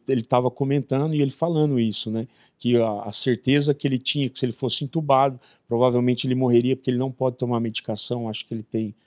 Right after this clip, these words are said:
algum tipo de alergia. E aí ele falou isso, que a certeza é que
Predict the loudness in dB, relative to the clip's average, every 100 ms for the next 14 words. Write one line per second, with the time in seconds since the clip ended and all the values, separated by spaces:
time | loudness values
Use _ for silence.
0 | _ _ -4 -4 -6 -8 -4 -2 -2 -2
1 | -4 -4 -6 _ _ _ _ -2 2 4
2 | 2 2 0 2 2 0 -2 -8 -6 -2
3 | -2 -2 0 0 2 2 0 -2 -4 -4